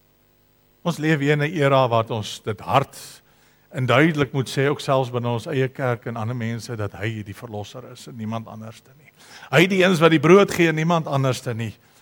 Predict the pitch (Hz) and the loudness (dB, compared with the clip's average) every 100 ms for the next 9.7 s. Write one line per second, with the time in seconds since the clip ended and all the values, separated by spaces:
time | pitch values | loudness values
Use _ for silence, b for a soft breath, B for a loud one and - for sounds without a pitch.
0 | b 123 139 139 - 202 214 170 151 139 | b -2 0 -2 2 4 4 2 0 0
1 | - 185 196 147 - 123 117 - 135 143 | 2 2 2 0 -6 -8 -8 -6 -2 0
2 | 185 156 - 120 113 110 110 127 135 123 | 2 0 -4 -10 -10 -6 -4 -2 -4 -8
3 | - _ - - - _ _ _ b b | -10 _ -20 -20 -20 _ _ _ b b
4 | b b b b _ _ _ _ - 113 | b b b b _ _ _ _ -10 -4
5 | 117 120 113 143 147 139 135 123 156 147 | -2 -2 2 6 6 4 -2 -2 0 2
6 | 139 131 127 - - - - _ _ _ | 2 -2 -6 -12 -18 -20 -20 _ _ _
7 | b b b b b b _ 113 110 120 | b b b b b b _ -4 0 0
8 | 110 131 117 113 113 131 127 120 110 98 | -2 -6 -6 -6 -2 0 0 -4 -6 -8
9 | - 113 123 123 113 107 | -6 -4 -4 -4 -4 -6